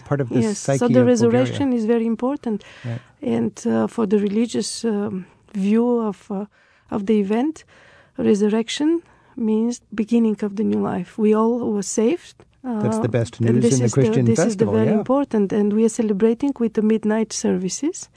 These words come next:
Speaker 1: Mm-hmm.
Speaker 2: But, uh, the event is not only one, um,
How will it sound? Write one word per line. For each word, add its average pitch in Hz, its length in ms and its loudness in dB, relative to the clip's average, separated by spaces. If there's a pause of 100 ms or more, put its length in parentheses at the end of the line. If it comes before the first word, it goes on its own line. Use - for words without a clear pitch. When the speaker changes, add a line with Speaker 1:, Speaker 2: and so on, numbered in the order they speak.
Speaker 1:
Mm-hmm. 113 280 -2 (340)
Speaker 2:
But, - 360 -2
uh, 233 140 4
the 214 180 2
event 226 300 2
is 226 160 -2
not 220 220 0
only 208 520 4 (200)
one, 214 480 2
um, 208 360 0